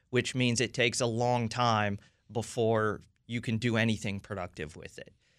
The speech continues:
And what Hypercube is trying to do is, if I can describe a computer network to you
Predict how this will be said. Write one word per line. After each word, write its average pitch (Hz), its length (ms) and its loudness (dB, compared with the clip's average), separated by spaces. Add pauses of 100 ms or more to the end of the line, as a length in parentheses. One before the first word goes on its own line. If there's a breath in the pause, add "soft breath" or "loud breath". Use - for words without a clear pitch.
(180)
And 110 320 4
what 117 100 2
Hypercube 139 560 4
is 113 120 -2
trying 110 320 0
to 110 100 -6
do 101 340 0
is, 90 160 -4
if 92 140 -6
I 139 100 6
can 151 160 2
describe 117 840 0
a 117 60 -12
computer 120 500 -4
network 120 480 0
to - 140 -6
you 139 340 -2